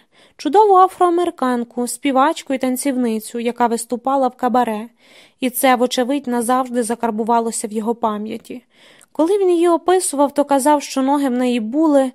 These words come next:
оце поки, і показував на свою талію. Оскільки для тих, хто не був громадянином Франції, роботи не було, Лаллі і Гіта вирішили поїхати звідти.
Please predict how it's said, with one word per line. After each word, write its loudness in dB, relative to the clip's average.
оце 2
поки, 0
і -2
показував 2
на -2
свою -2
талію. -2
Оскільки 0
для 2
тих, -2
хто -4
не 0
був -2
громадянином 0
Франції, -2
роботи 0
не -2
було, -2
Лаллі 4
і -8
Гіта -2
вирішили 0
поїхати -6
звідти. -12